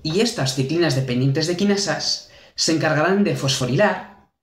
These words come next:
poner fosfatos, que yo ahora voy a representar con estas piezas de Lego naranjas, varias de las proteínas que había en el complejo de prerreplicación, para activarlas o para desactivarlas. Y todo esto va a cambiar mucho.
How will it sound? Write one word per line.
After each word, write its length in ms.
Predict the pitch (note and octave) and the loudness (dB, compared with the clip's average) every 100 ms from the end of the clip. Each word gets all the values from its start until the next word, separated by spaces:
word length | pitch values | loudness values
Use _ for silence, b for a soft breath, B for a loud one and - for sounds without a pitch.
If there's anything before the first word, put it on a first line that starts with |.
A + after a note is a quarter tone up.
| _ _ | _ _
poner 340 | C#3 C3 A#2+ | 0 0 -2
fosfatos, 640 | - B2+ - G3 E3 - | -4 -4 0 0 0 -2
que 120 | - B2 | -2 -2
yo 100 | B2+ | 0
ahora 140 | B2+ | 0
voy 120 | B2+ | 0
a 40 | B2+ | -2
representar 680 | B2+ B2 C3+ C3+ C3+ C3 | -2 -2 0 0 0 -4
con 160 | - D#3 | -4 -2
estas 280 | G#3 C#3 - | 0 -2 -2
piezas 320 | D3+ C3 C3 | 0 0 2
de 60 | C3 | 2
Lego 200 | B2 A#2+ | 0 0
naranjas, 580 | A#2+ A#2 - D#3 - - _ | 0 0 -2 -4 -4 -8 _
varias 540 | D3 C#3 F#3+ G3+ F#3 | 0 2 2 2 0
de 80 | F#3 | 0
las 140 | F#3 - | 0 -2
proteínas 540 | F#3 E3+ D3+ D3+ - | -2 0 0 2 0
que 100 | C#3+ | 2
había 180 | C3+ D#3 | 2 2
en 40 | |
el 100 | D3+ | 0
complejo 440 | C3+ C3+ D3+ D3 D3 | 0 0 0 0 0
de 100 | C3+ | 0
prerreplicación, 960 | C3+ B2 B2 A#2+ B2 C#3+ A2+ G#2+ - - _ _ - | 0 -2 -2 -4 -2 0 -2 -4 -12 -20 _ _ -8
para 160 | G#2+ | -8
activarlas 880 | G#2+ - C3+ F#3+ E3+ F3 - - - | -6 -4 0 2 0 -2 -6 -10 -6
o 160 | - C#3+ | -2 0
para 140 | C#3+ | 2
desactivarlas. 960 | B2 - - C3 A2 - - - - - _ _ _ - | 2 0 -2 -4 -4 -6 -8 -8 -8 -12 _ _ _ -4
Y 100 | F#3+ | 0
todo 220 | G3+ F3+ | 2 2
esto 440 | E3 - E3+ - D3 | 0 -2 -6 -4 0
va 140 | D#3+ | 0
a 60 | C3+ | 2
cambiar 340 | B2+ B2 A#2 | 0 0 -2
mucho. 260 | - - | -4 -6